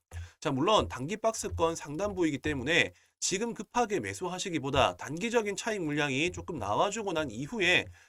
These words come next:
거기에서 추가 매수를 한번 진행을 해보자라는 겁니다.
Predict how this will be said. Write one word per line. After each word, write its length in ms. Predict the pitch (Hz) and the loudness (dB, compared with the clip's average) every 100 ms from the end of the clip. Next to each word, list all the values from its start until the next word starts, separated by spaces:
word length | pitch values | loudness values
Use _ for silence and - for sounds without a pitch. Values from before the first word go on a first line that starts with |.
| _ | _
거기에서 800 | - 240 247 247 185 214 226 240 - | 4 4 6 4 2 4 4 4 0
추가 340 | - 240 240 | -8 -2 -2
매수를 500 | 165 107 175 147 170 | -2 -4 -4 -2 -2
한번 340 | 165 131 151 | -4 -8 -6
진행을 560 | 147 110 156 143 156 151 | -8 -8 -6 -4 -4 -4
해보자라는 580 | 233 185 156 143 104 95 | -6 -4 -4 -4 -6 -10
겁니다. 460 | 87 82 110 104 | -14 -4 0 0